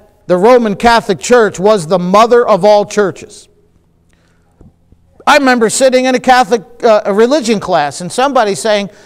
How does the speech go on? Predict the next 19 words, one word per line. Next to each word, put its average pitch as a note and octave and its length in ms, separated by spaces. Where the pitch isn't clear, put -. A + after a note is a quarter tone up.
"You A#3 100
know, B3 140
my B3 240
grandmom B3 600
goes A#3+ 260
to A#3 140
a G#3+ 40
different A#3+ 420
church." B3+ 540
Or G#3+ 220
my, B3 340
and, G3+ 260
and A3 160
if G#3 120
they C4 160
were A3+ 180
a G3+ 60
Protestant A3 640
church, C#4+ 440